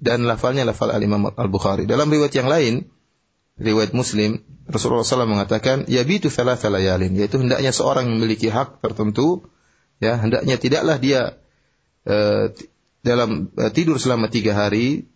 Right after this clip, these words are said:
selama tiga malam, kecuali dia menulis wasiat tersebut. Tidak boleh lewat tiga malam kecuali sudah menulis wasiat tersebut.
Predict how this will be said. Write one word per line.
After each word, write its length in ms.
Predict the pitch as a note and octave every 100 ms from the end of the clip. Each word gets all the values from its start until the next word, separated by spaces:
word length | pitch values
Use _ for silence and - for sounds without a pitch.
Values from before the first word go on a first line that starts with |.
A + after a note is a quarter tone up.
| _
selama 240 | G#2 G#2
tiga 240 | G2+ G#2+ G2+
malam, 320 | A2+ E3 E3
kecuali 400 | D3+ D#3 E3+ D#3
dia 320 | C3 D3 - - _ _ -
menulis 400 | A#2 A#2+ C3 B2+ A#2+
wasiat 400 | G#2 - G#2 G2
tersebut. 480 | - G2 G#2 G2+ - -
Tidak 240 | - G2+ G#2+
boleh 160 | B2
lewat 320 | A2+ A#2 A2
tiga 160 | G#2 G#2
malam 240 | G#2+ D3+
kecuali 320 | D#3 - B2 B2+
sudah 240 | A#2 A2
menulis 240 | A#2 D#3 C3+
wasiat 240 | A#2 G#2+ G2+
tersebut. 480 | A2 - G#2 -